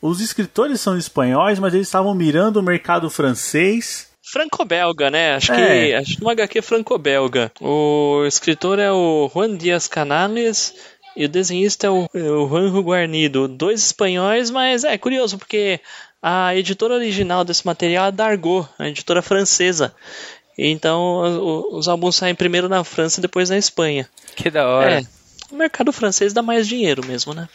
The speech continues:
Speaker 2: <laughs>
Speaker 1: Tá
Speaker 3: Sim.
Speaker 1: certo, tá certo.
Speaker 2: Tá certo. É, o formato também acho que é, é próprio desse mercado, né? Que são, assim, no-, normalmente o mercado francês, os autores vão lá, fazem o que chama de álbum, né?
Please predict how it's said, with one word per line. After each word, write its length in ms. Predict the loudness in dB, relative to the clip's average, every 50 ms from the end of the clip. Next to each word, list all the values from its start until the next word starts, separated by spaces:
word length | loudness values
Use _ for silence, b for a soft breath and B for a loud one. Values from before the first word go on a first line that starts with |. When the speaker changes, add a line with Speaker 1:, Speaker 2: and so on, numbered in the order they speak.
| -4
Speaker 2:
<laughs> 260 | -4 -4 0 0 -2 -2 -2 -6 -10 -4 -2
Speaker 1:
Tá 120 | 0 0
Speaker 3:
Sim. 120 | 2 2 0
Speaker 1:
certo, 400 | 0 0 0 0 -2 -4 -8 -14 -12 -4
tá 160 | -2 -2 -2
certo. 360 | -2 0 0 0 0 0 0
Speaker 2:
Tá 100 | -2 -4
certo. 600 | -2 -2 -2 0 0 0 -2 -2 -2 -4 -4 -4 -2 0
É, 160 | 0 0 0
o 80 | 0
formato 480 | 0 0 -2 0 0 0 0 0 0 0
também 400 | 0 0 -2 0 0 0 2 0
acho 180 | 0 -2 -4 -2
que 80 | -2
é, 220 | -2 0 0 0 -2
é 40 |
próprio 440 | -2 -2 -2 0 0 -2 0 0 -2 -2
desse 360 | 0 -2 -2 -2 0 0 0
mercado, 440 | -2 -2 -2 -4 -4 -4 -4 -4 -4
né? 120 | -4 -4
Que 100 | -2 -2
são, 400 | 0 0 0 0 0 -2 -4 -6 B B B B B B B B
assim, 240 | -2 -2 -2 -2 -2
no-, 180 | -2 -4 -4
normalmente 600 | -4 -6 -8 -8 -6 -6 -4 -4 -4 -2 0 0
o 240 | 0 2 2 0 -2
mercado 400 | -2 -2 -4 -2 -4 -4 -4 -2
francês, 520 | -2 0 0 0 0 0 0 0 0 0 -2
os 140 | -2 0
autores 420 | -2 -2 0 -2 -2 -2 -2 -2 -2
vão 140 | -4 -4 -2
lá, 260 | 0 0 0 0 -2 B B B B B -8
fazem 340 | -2 -2 0 0 0 -2 -2
o 40 | -2
que 80 | -2
chama 260 | -2 -2 -2 -2 -2 -2
de 300 | -2 -2 -2 -2 -2 -2
álbum, 540 | 0 -2 0 0 0 -2 -2 -2 -2 -2 -2
né? 260 | 0 0 0 0